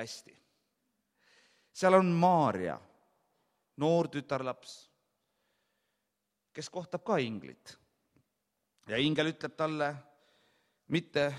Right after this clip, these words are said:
midagi lihtsat ega kerget, vaid samamoodi teate, mis võis kõik enne kuuldu täiesti nagu pühmeks tema silmist teha.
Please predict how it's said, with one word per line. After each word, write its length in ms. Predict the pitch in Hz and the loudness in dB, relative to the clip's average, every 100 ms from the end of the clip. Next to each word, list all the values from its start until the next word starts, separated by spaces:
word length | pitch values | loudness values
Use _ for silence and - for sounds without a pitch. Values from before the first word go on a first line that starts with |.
| - - - | -16 -20 -12
midagi 420 | 160 185 175 160 151 | -6 -4 -2 -4 -6
lihtsat 540 | 165 220 - - 147 139 | -4 -6 -6 -2 -2 0
ega 100 | 143 | -2
kerget, 480 | 139 214 190 143 131 - _ _ _ _ _ _ _ _ _ - | 2 2 2 0 -4 -12 _ _ _ _ _ _ _ _ _ -2
vaid 180 | 160 - | -2 0
samamoodi 680 | 214 196 208 240 175 156 143 135 151 - _ _ | 0 0 2 2 2 0 -2 -4 -14 -20 _ _
teate, 560 | 214 226 202 - - 147 143 - _ _ _ _ _ _ _ _ | 0 2 0 -4 -6 -6 -6 -16 _ _ _ _ _ _ _ _
mis 220 | - 170 180 | -14 -12 -6
võis 240 | 214 202 - | -6 -6 -6
kõik 440 | 233 220 _ - - - _ _ _ - | -6 -6 _ -20 -20 -20 _ _ _ -2
enne 580 | 175 180 160 147 143 139 - _ - | -2 0 -2 0 0 -2 -8 _ -2
kuuldu 640 | 160 156 123 107 117 113 107 - _ _ _ _ _ _ _ - | 4 4 4 2 -2 -4 -6 -20 _ _ _ _ _ _ _ -6
täiesti 560 | 147 151 131 - 131 123 | -2 -2 -4 -6 -6 -4
nagu 400 | 127 120 123 123 104 | -4 -6 -6 -8 -10
pühmeks 920 | - 165 - - 196 - - - - _ - | -10 -10 -12 -16 -16 -14 -18 -18 -20 _ -8
tema 180 | 113 | -6
silmist 440 | 104 113 95 87 - | -6 -8 -6 -10 -10
teha. 160 | 87 | -14